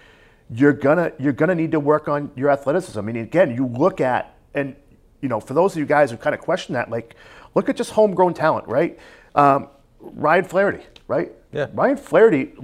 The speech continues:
Speaker 1: worked on his, his strength and conditioning. He'll tell you that as a kid. I
Speaker 2: Mm.
Speaker 1: know because I worked with him,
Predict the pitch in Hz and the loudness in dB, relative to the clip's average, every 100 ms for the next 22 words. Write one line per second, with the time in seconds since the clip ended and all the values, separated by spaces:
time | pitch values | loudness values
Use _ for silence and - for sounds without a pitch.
0 | 101 131 175 - 131 123 117 - 123 - | 0 4 4 2 -4 -4 -8 -8 -8 -8
1 | - 135 139 123 113 107 127 - 104 98 | -10 -6 -6 -6 -10 -10 -10 -12 -10 -6
2 | 151 - 190 156 107 - - - - 117 | -4 0 0 2 0 -4 -12 -20 -4 -4
3 | 107 - - 170 - - - 113 113 127 | -4 -8 -2 -2 -2 -8 -14 -8 -4 -2
4 | 156 135 127 131 180 - 117 85 - | -2 -4 -2 2 2 0 -4 -8 -12